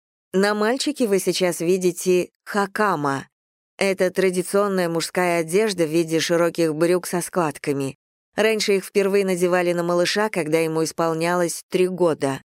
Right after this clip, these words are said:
Сейчас уже с пяти лет. Для девочек важен возраст семи лет, так как в этот день им впервые одевают жёсткий пояс для кимоно — оби. Этот обряд, называемый оби-токи,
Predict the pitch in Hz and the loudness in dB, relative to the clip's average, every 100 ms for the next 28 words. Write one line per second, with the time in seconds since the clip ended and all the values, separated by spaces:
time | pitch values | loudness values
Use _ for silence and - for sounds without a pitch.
0 | _ _ _ - 226 254 262 233 185 170 | _ _ _ -4 0 0 0 0 0 2
1 | 196 190 - 190 180 147 143 135 - - | 0 -2 -6 -4 -2 0 0 -2 -6 -20
2 | _ _ _ 190 190 220 220 262 - 170 | _ _ _ 0 2 2 2 2 0 0
3 | 175 185 180 170 180 202 190 175 170 - | 0 0 -2 0 0 2 2 0 -2 -10
4 | - - 175 165 160 175 226 - _ _ | -10 -4 -2 0 2 2 0 -6 _ _
5 | _ _ 190 165 160 165 160 156 156 196 | _ _ -2 0 -2 0 0 0 2 2
6 | 214 160 - 165 160 180 185 156 151 165 | 0 -2 0 0 2 2 0 0 0 0
7 | 156 151 165 180 - 156 - 160 190 190 | -2 0 0 0 -2 -6 0 2 2 0
8 | 170 165 - 175 165 160 151 139 131 _ | 0 0 0 -2 0 0 0 -2 -4 _
9 | _ _ - 180 151 147 143 - _ _ | _ _ 2 2 2 0 -2 -4 _ _
10 | _ _ _ 247 233 220 214 214 262 262 | _ _ _ -2 0 0 2 2 0 0
11 | 240 208 196 196 190 180 175 160 - - | 0 0 2 2 0 0 0 -2 -8 -4
12 | - 196 170 165 - - 233 233 165 143 | 0 2 2 0 0 2 2 0 -2 -4